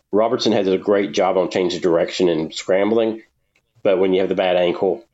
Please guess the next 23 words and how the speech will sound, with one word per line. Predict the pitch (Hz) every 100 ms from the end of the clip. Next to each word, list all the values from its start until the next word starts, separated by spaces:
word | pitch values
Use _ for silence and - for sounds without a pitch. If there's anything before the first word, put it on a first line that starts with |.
| _
it's | - 85
very | - 87
difficult. | 80 82 - 92 85
You | -
know, | 104
the | 98
one | 104
good | 107 95
thing, | 98 95
it, | 90 -
it | 98
would | 95 104
be | 98
on | 92
grass, | 87 92 90 92 90
the | - -
bounce | 95 87 90
house, | 87 90 - - - - _ _ _ _
compared | - 110 98 87
to |
the | 92
turf. | - 95 92 85 - _ _
Um, | 87 80 80 85 80